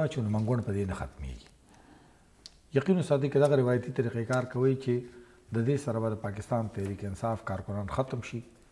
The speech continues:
نه ختمېږي. دا درته زموږ د دې پروګرام ماخذ دی. پروګرام د نښې منظره باندې د نگران صوبایي کابینې اجلاس نه شوی. ډېره ښکلي ښکلي خبرونه دي پکې. د دغه ښکلي خبرونه به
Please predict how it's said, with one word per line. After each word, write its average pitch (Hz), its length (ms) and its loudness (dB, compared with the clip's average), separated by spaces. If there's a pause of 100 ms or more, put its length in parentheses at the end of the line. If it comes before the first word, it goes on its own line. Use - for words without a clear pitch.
(200)
نه 82 140 -6
ختمېږي. - 580 -14 (800)
دا 135 200 8
درته 113 280 0
زموږ 113 240 -2
د 107 100 -2
دې 110 140 -2
پروګرام 110 320 -2 (140)
ماخذ 95 420 -4
دی. 65 80 -14 (480)
پروګرام 151 320 4
د - 20 4 (120)
نښې 175 260 0
منظره 113 340 0
باندې 113 260 0 (1200)
د 113 120 -2
نگران 147 340 0
صوبایي 127 280 4 (120)
کابینې 107 440 2 (200)
اجلاس 95 420 0
نه 71 80 -8 (140)
شوی. 65 180 -10 (720)
ډېره 180 260 8
ښکلي 208 340 6
ښکلي 117 260 -2
خبرونه 95 400 -4
دي 73 120 -10
پکې. 85 200 -10 (880)
د 117 140 0
دغه 113 200 0
ښکلي 175 280 6
خبرونه 113 320 0
به 104 100 -4